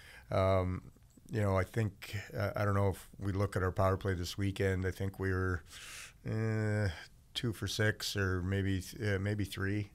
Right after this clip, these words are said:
I don't know. Maybe we scored three, um, which is good. I mean, we were zipping around pretty good, uh, in Delaware, uh, uh, or not Delaware, uh, Watertown the first night on Friday night, and then, uh, on Saturday against Binghamton, eh,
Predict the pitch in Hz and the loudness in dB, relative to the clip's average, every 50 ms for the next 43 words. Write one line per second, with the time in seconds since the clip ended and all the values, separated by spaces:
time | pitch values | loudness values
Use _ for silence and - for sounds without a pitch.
0 | - 95 95 95 92 92 95 98 95 92 98 98 98 98 98 98 - - 98 90 | -8 -6 -4 -2 -2 0 0 0 0 0 0 0 0 0 -2 -4 -2 -4 -4 -4
1 | 85 - 90 90 95 95 - - - - - - - - - - - 104 101 98 | -4 -4 -4 -2 -2 -4 -4 -8 -16 -20 -20 -20 -20 -16 -6 0 2 4 4 6
2 | 98 95 92 90 87 85 - - - - - - - - - - - - - - | 4 4 2 0 -2 -6 -8 -16 -20 -20 -20 -20 -20 -16 -16 -16 -16 -16 -12 -4
3 | - 117 - - 101 92 87 120 113 110 104 95 95 92 98 101 98 98 98 101 | -2 -2 0 0 0 6 10 10 12 12 10 8 6 4 4 4 4 4 4 4
4 | 98 98 95 98 95 107 107 - 92 95 90 92 95 98 98 95 95 - 95 95 | 4 4 2 2 2 2 0 2 0 0 2 4 4 4 4 2 0 -2 -4 -2
5 | 92 95 98 101 98 90 87 87 - 95 98 98 98 95 95 95 - - - - | 0 2 2 2 2 2 -2 -4 -2 0 2 2 4 2 2 0 -2 -8 -18 -20
6 | - - - - - 104 98 90 101 98 101 104 98 98 98 98 98 98 98 98 | -20 -20 -12 -4 -2 -2 0 4 4 4 6 6 6 6 6 8 8 6 6 6
7 | 98 95 92 92 95 95 92 95 95 92 92 92 92 92 90 87 65 - - - | 4 2 2 2 2 2 2 2 2 2 2 2 2 2 0 0 -2 -6 -10 -6
8 | - 110 101 95 92 92 92 95 - - 98 95 95 92 92 87 - - 90 90 | -2 0 2 2 2 2 0 0 0 0 0 0 2 0 0 0 0 0 0 0
9 | 90 90 90 90 87 87 87 90 87 90 92 95 98 98 98 95 - 95 92 92 | 2 2 2 2 2 2 2 2 2 2 4 4 4 4 2 2 2 2 2 2
10 | 92 92 - - 98 92 - - 98 92 90 90 85 - 98 92 92 98 95 87 | 0 0 0 0 -2 -2 0 0 0 0 0 0 0 2 2 2 4 2 2 0
11 | 90 90 95 - - - - - - - - - - - - 95 92 95 95 95 | 0 -2 -2 -4 -6 -14 -20 -20 -20 -20 -20 -14 -8 -4 -2 0 2 2 2 2
12 | 92 92 92 95 95 95 92 92 92 87 87 - - 95 95 95 87 - 98 98 | 2 0 0 0 0 2 2 2 0 0 -2 -4 -2 -2 -2 0 0 0 2 2
13 | 98 98 95 92 92 95 92 90 90 90 85 - - - 98 98 98 95 87 - | 2 2 2 2 2 0 0 0 0 -2 -2 -4 -2 -2 0 0 2 0 0 0
14 | 95 92 92 92 87 - - - 117 104 104 104 107 104 | 0 0 0 0 -2 -4 -8 -10 -6 -4 -2 0 0 0